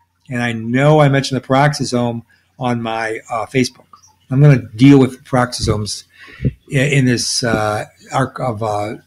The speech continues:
aging, you know, subsequently. But anyways, those are the two organelles, mitochondria and peroxisomes, autonomously replicate in the cell. They're not set with cell cycle. Interesting, right? All right. But the peroxisome, by the way, doesn't have any genome. So unique for mitochondria.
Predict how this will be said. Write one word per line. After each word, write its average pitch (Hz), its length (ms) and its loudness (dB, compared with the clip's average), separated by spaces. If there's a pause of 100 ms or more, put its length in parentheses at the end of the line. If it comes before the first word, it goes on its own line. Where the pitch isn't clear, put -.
aging, 107 460 -4 (160)
you 147 100 -6
know, 110 60 -6
subsequently. - 540 -8 (640)
But 139 100 6
anyways, 127 320 4
those 139 180 4
are 139 100 4
the - 60 0
two 143 80 2
organelles, 117 460 0
mitochondria 143 580 2
and - 80 -8
peroxisomes, 110 640 -6 (420)
autonomously 131 540 2
replicate 123 340 -2
in 117 60 -12
the 98 80 -10
cell. 87 320 -6
They're 98 120 -10
not 123 200 -2
set - 600 -4
with 120 140 -6
cell 120 240 0
cycle. - 380 -8 (420)
Interesting, 113 340 -4
right? 107 180 -10 (600)
All 131 80 0
right. 113 160 -2 (260)
But 135 160 2
the - 60 -12
peroxisome, 165 340 2
by 127 80 2
the 120 80 0
way, 120 60 2
doesn't 117 180 -4
have 120 160 0
any 110 160 -6
genome. 98 440 -8 (680)
So 139 200 -16 (300)
unique 117 320 -8
for - 120 -20
mitochondria. 113 500 -20